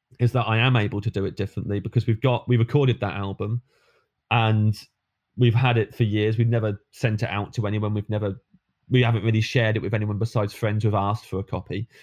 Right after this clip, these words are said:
Um, but it was just for us. And every now and again, I'd listen to it, especially when comedy was going badly, when I was like, you know, first few years of start, in fact, you know, pretty much most of your career, every now and again, you have a moment where you feel like,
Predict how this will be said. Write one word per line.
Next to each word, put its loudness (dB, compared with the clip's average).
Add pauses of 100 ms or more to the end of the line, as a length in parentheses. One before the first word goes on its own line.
(380)
Um, 0 (400)
but 0
it -2
was -2
just 0
for 0
us. -6 (180)
And -2 (320)
every 2
now 0
and 0
again, 0
I'd 0
listen -2
to 0
it, 0 (580)
especially -4
when 2
comedy 2
was 2
going 0
badly, 0
when 0
I 2
was 0
like, -2
you 0
know, 0 (720)
first 0
few 2
years 2
of -6
start, -4
in -2
fact, -4
you 0
know, 0 (220)
pretty -4
much -4
most 2
of -4
your 0 (220)
career, 0 (200)
every 2
now 2
and 0
again, 0
you 0
have -2
a -2
moment -2
where -2
you -4
feel -2
like, -6